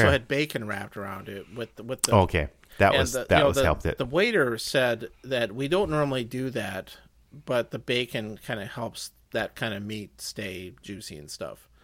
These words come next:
Speaker 1: Oh yeah, you have
Speaker 2: So
Speaker 1: to.
Speaker 2: it was deli-, it was, it wasn't just done because bacon is delicious. It's <laughs> also was what had a practical purpose to keep the meat from,
Speaker 1: Oh,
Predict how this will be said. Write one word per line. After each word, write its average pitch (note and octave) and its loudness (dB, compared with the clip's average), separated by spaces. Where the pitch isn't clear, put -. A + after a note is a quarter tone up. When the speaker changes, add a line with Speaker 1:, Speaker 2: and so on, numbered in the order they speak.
Speaker 1:
Oh C#3 6
yeah, A2 4
you G#2+ 6
have A#2 6
Speaker 2:
So C3+ 2
Speaker 1:
to. C3 6
Speaker 2:
it C#3 6
was C#3 -2
deli-, F#3 6
it F3+ 4
was, F3+ 6
it F#3 -2
wasn't G3+ 6
just - 2
done C#3 2
because A#2 -4
bacon A2+ -4
is G2+ -12
delicious. B2 -4
It's - -12
<laughs> - -8
also B2+ -4
was A#2+ -8
what B2+ -6
had B2 0
a G#2 -6
practical C3 -2
purpose B2+ -8
to A2+ -14
keep G2+ -12
the G2+ -10
meat G#2+ -12
from, F#2 -14
Speaker 1:
Oh, A#2 2